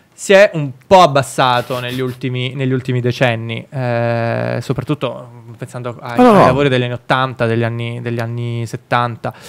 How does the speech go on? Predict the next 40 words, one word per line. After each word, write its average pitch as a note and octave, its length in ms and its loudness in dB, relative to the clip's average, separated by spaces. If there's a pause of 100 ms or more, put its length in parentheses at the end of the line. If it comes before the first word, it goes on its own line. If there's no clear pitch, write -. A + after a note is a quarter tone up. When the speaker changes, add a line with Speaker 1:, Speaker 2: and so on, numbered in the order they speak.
(260)
Speaker 1:
e, C#3+ 440 0
e D#3 140 -4
quindi G3 800 -2
probabilmente E3 800 -2
anche C3 240 -6
quella D#3+ 180 -4
musica E3 380 -4
non D#3 240 -4
riesce F#3 520 0
a F3 60 2
rispondere D3 640 -2
più D3 400 0 (100)
al C#3 680 2 (140)
biso-, D3 560 0
a C#3+ 80 -8
tutti - 320 -4
i - 20 -4
bisogni C#3 640 0
Speaker 2:
Mm, - 20 -10
Speaker 1:
delle, B2+ 140 0
Speaker 2:
interessante. B2+ 300 0
Speaker 1:
delle C3+ 200 4
persone, C3 540 2 (380)
mentre F#3+ 520 -2
quella F3 220 0
musica F3+ 260 -2
si E3+ 120 0
è E3+ 40 2
sviluppata D#3+ 800 0
nel D3+ 140 -4
momento D3+ 340 -6
in C#3 80 -4
cui E3 180 -4
la C3 120 0
classica C#3+ 440 -4
era B2+ 120 -4
andata B2+ 340 -4
in C3 80 -6
una B2 120 -6
direzione C3+ 760 -2